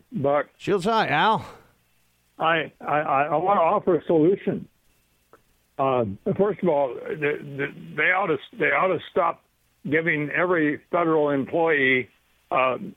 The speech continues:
Speaker 1: automatic, uh, em-, employment until retirement. They ought to be, be able to fire 'em, and they can't.
Speaker 2: Yeah,
Speaker 1: Uh,
Speaker 2: civil service firing is almost impossible. I've talked to people about this before.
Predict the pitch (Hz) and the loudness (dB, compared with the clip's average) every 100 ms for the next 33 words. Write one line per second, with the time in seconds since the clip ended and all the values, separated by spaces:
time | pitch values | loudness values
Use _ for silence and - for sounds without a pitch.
0 | 135 135 139 156 151 156 147 113 - - | -4 0 0 0 2 0 0 -4 -10 -4
1 | 120 113 104 - - _ 160 139 135 - | 0 0 -2 -6 -14 _ -6 -2 -2 -2
2 | 131 - 202 165 143 123 113 190 147 147 | -2 0 -2 0 -2 -4 -2 0 0 0
3 | 135 165 151 123 107 - _ _ _ _ | 0 0 0 -2 -6 -10 _ _ _ _
4 | _ - 143 160 143 131 - - 147 135 | _ -2 0 0 0 -2 -4 -2 -2 0
5 | 123 - 170 156 139 107 107 110 117 - | -2 0 0 0 -2 -4 -6 -4 -6 -4
6 | 160 120 - - _ _ _ _ 135 139 | -4 -4 -6 -16 _ _ _ _ -2 0
7 | 139 196 185 185 185 165 165 160 151 147 | 2 2 2 2 2 0 2 2 4 2
8 | 135 123 156 143 127 127 127 127 110 104 | 2 2 2 0 0 -2 0 0 -2 -4
9 | 87 85 117 - 131 - 120 110 98 - | -2 -2 -2 -2 -2 -2 -2 0 -2 -4
10 | 113 123 110 | -4 -2 -2